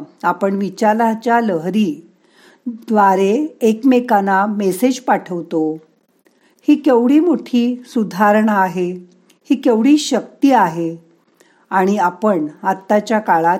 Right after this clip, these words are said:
ही केवढी कला अवगत करून घेतली आहे. इथून आपण कितीही दूर मेसेज पाठवू शकतो. बघा, साई चरित्रात याचा उल्लेख आहे. की वासुदेवानंद सरस्वती यांनी एका व्यक्तीकडे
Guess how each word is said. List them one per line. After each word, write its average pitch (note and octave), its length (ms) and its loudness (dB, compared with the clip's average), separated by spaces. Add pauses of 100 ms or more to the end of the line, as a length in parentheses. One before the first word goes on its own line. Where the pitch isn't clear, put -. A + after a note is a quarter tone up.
ही A3+ 100 0
केवढी A3+ 420 0
कला A3 360 2
अवगत F3 360 -2 (120)
करून F3 280 -4
घेतली E3 380 -6
आहे. D#3 400 -6 (520)
इथून C4 380 2
आपण A3 320 0
कितीही C4 600 0
दूर G#3+ 380 -2 (280)
मेसेज F#3 480 -2
पाठवू E3 400 -6
शकतो. D3+ 540 -12 (1120)
बघा, A#3+ 440 2 (440)
साई A3+ 260 2
चरित्रात B3+ 800 0
याचा A3 280 -2
उल्लेख G#3 440 0 (100)
आहे. D#3+ 280 -6 (500)
की A3+ 80 -2
वासुदेवानंद G3 920 0
सरस्वती F#3+ 840 -6
यांनी G3 320 -2
एका F#3+ 260 -2
व्यक्तीकडे G3+ 760 -4